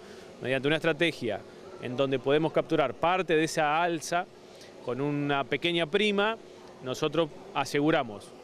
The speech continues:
la venta que ya estaba dada de antemano y además parte del, del, de la cobertura a la suba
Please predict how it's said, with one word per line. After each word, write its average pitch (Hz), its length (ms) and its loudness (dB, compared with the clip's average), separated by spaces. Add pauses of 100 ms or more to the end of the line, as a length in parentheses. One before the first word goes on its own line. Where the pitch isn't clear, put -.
(180)
la 107 120 -6
venta 175 320 2
que 165 100 0
ya 175 140 0
estaba 170 340 4
dada 165 300 4
de 127 80 2
antemano 202 640 2
y 139 100 2
además 180 560 2 (360)
parte 160 320 2
del, 143 340 4 (200)
del, 127 360 2
de 131 120 2
la 135 100 4
cobertura 143 400 4
a 160 40 6
la 165 100 6
suba 208 360 4